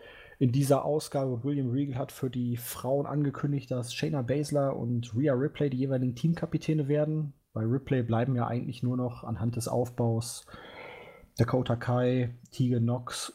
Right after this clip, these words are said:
und Candice LeRae als Teammitglieder übrig. Shayna Baszler hat vier zur Auswahl, ihre beiden Anhängsel, Duke und Saphir und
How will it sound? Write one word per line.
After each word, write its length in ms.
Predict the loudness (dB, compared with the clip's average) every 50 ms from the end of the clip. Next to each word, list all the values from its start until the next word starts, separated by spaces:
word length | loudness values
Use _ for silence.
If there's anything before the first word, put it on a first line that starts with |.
| _ _ -4
und 720 | 0 2 2 2 4 4 2 2 2 0 -2 -6 -10 -10 -6
Candice 320 | -2 0 0 0 0 0 2
LeRae 300 | 2 2 2 0 0 0
als 200 | -2 -4 -4 -6
Teammitglieder 500 | -2 -2 0 0 0 0 0 2 2 2
übrig. 400 | 2 0 0 2 0 0 0 -2
Shayna 220 | -2 0 0 0
Baszler 320 | 0 0 0 0 0 0 0
hat 140 | -2 -4
vier 340 | -8 -12 -6 -2 0 2 2
zur 180 | 2 0 0 0
Auswahl, 500 | 2 0 0 0 -2 0 0 2 2 0
ihre 160 | 0 0 0
beiden 540 | 0 0 0 2 2 2 2 2 0 -2 -4 -4
Anhängsel, 720 | -2 0 0 0 2 2 2 2 2 2 2 2 2 2 0
Duke 360 | 0 0 0 0 0 -2 -6
und 680 | -2 0 2 4 4 4 2 0 -2 -8 -14 -14 -16 -18 -14
Saphir 640 | -8 -4 -4 -4 -2 -2 0 2 2 2 2 2 0
und 520 | 0 2 2 2 2 0 -2 -10 -16 -18